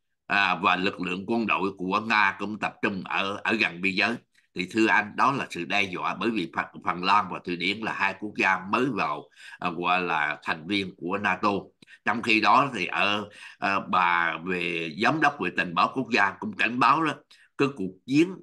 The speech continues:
giữa Do Thái và Hamas nếu không kìm lại, không thì nó có thể lan rộng, cũng khá nguy hiểm. Đó là những cái cảnh báo mà giới tình báo cho Quốc hội biết đó, là nếu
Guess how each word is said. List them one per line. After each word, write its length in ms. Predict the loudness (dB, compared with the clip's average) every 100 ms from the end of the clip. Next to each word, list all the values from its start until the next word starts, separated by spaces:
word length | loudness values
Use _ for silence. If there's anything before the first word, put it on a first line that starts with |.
| -14
giữa 580 | -6 -4 -2 -2 -4 -8 -4
Do 320 | 2 2 2
Thái 260 | -2 -2 -2
và 120 | -6
Hamas 400 | -4 -4 -2 -4 -6 _ _ -20 -16 -2
nếu 300 | 4 4 4
không 360 | 0 -4 -2
kìm 280 | 0 0 0
lại, 440 | -4 0 -2 -2 -6
không 260 | -6 -6 -6
thì 140 | -6
nó 160 | -2 -4
có 200 | -4 -6
thể 120 | -4
lan 280 | 0 0 0
rộng, 300 | -6 -8 -14 -14
cũng 200 | -12 -8
khá 220 | -2 -2 0
nguy 120 | -4
hiểm. 200 | -2 -6 -8 _ -20 -14 2
Đó 240 | 4 4
là 120 | 0
những 220 | -6 -6
cái 120 | -4 -4 -2
cảnh 260 | -2 0 4
báo 440 | 6 4 -2 _ _ -20 -14
mà 600 | -8 0 2 2 2 -2 -6 _
giới 240 | 2 4 4 2
tình 180 | -2
báo 300 | 2 4 4 4
cho 380 | 6 4 2 -4
Quốc 220 | -2 0
hội 240 | -2 -2
biết 240 | 2 2 2
đó, 60 | -4 -6 _ _ -20 -6
là 200 | -2 -2
nếu 520 | 2 2 2 -4